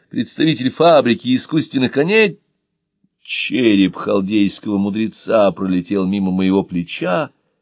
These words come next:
и, клацнув зубами, зацепился челюстью за шинель капитана.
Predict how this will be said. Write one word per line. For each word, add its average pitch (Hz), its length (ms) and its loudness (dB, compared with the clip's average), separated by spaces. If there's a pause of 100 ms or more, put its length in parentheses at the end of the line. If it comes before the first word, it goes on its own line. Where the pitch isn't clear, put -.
(520)
и, 92 140 -2
клацнув - 800 -4
зубами, 101 640 2 (600)
зацепился 87 920 -4
челюстью 104 760 0
за 87 80 -2
шинель 98 400 -4
капитана. 85 680 -4